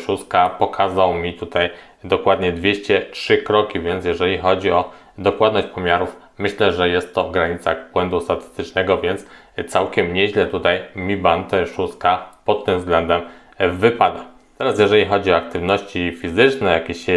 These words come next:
treningi, które tutaj wykonujemy, tutaj na przykład macie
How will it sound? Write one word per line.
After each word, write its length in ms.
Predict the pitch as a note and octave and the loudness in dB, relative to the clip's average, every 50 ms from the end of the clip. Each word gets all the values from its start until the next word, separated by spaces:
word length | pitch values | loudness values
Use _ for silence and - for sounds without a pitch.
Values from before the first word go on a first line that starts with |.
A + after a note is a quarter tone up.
| E2+ E2 - | 0 0 0
treningi, 400 | F#2+ F2 E2+ F2+ - - G2+ F2+ | -2 0 0 -2 -2 -2 -4 -4
które 240 | - - G2+ F#2 F2+ | -4 -2 -2 -2 0
tutaj 220 | - - F#2+ F2+ | 0 -2 -2 -2
wykonujemy, 640 | E2 F#2+ G2 - F#2+ F2+ F2+ F2 F2 F2 F2 F#2 G#2+ | -2 -4 -4 -2 -2 0 0 2 2 2 2 0 -2
tutaj 240 | - - - G2+ F#2+ | 0 2 2 2 4
na 100 | F2+ D#2+ | 2 0
przykład 380 | - - - - - F#2 F2+ | -4 -8 -6 -2 0 0 2
macie 320 | F#2 F#2 F2+ - - G2 | 2 0 0 0 -2 -4